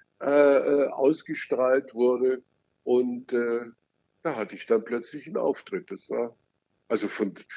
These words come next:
den Rest hat die Hildegard Knef besungen. Von nun an ging's bergab.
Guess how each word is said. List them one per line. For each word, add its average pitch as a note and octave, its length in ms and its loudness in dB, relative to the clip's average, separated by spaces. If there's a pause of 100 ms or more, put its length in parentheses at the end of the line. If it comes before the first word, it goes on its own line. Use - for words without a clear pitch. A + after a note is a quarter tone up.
(180)
den A#2+ 120 4
Rest C#3+ 260 4
hat D#3 160 4
die D#3 80 2
Hildegard C#3 520 2
Knef C3+ 360 2
besungen. G#2+ 560 0 (320)
Von D#3 300 6
nun D3+ 280 4
an C3 220 2
ging's B2 260 -4
bergab. A2+ 440 0